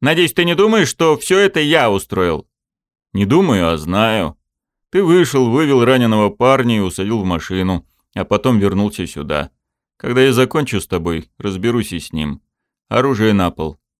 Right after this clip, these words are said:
Я послушно вытащил из-за пояса пистолет и положил его среди обломков. "Что ж, Егор жив".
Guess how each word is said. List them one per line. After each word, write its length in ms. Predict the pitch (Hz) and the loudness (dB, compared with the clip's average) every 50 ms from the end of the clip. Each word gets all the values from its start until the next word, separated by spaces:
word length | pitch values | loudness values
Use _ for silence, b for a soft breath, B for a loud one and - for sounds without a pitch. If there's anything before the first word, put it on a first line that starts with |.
| _ _ _ _ _ _ | _ _ _ _ _ _
Я 140 | 110 113 | -2 -2
послушно 560 | 131 - 120 107 107 - 113 113 98 - 104 101 | 0 0 0 -2 -2 -2 -4 -4 -2 -2 -2 -2
вытащил 420 | 110 117 - 104 - - 104 101 | 0 -2 -2 -4 -4 -4 -2 -2
из-за 180 | 101 90 101 92 | -2 -2 -2 -2
пояса 360 | - - 92 92 85 - 90 | -2 -2 -4 -4 -4 -6 -8
пистолет 520 | 85 - 90 87 - - 98 117 127 127 110 | -8 -8 -12 -10 -6 -6 -4 -4 -4 -6 -8
и 20 | |
положил 400 | - - 92 92 90 85 95 101 | -8 -4 -2 -2 -2 -2 -2 -4
его 140 | 98 90 90 | -2 -4 -6
среди 300 | - - - 82 85 92 | -8 -10 -12 -6 -4 -2
обломков. 680 | 92 87 76 76 73 73 71 - - - 67 - _ b b b b b b b b b b b b | -2 -2 -4 -6 -8 -8 -8 -10 -12 -14 -16 -18 _ b b b b b b b b b b b b
"Что 300 | - - - - 247 247 | -14 -12 -2 2 2 2
ж, 300 | - - - - - - - _ _ _ _ _ _ _ _ _ | 2 0 -4 -6 -8 -12 -18 _ _ _ _ _ _ _ _ _
Егор 460 | - 95 107 120 110 165 190 202 170 | -4 -2 0 0 4 4 4 4 2
жив". 520 | 120 92 95 101 98 95 90 - - _ | -2 -2 0 0 0 -2 -4 -8 -18 _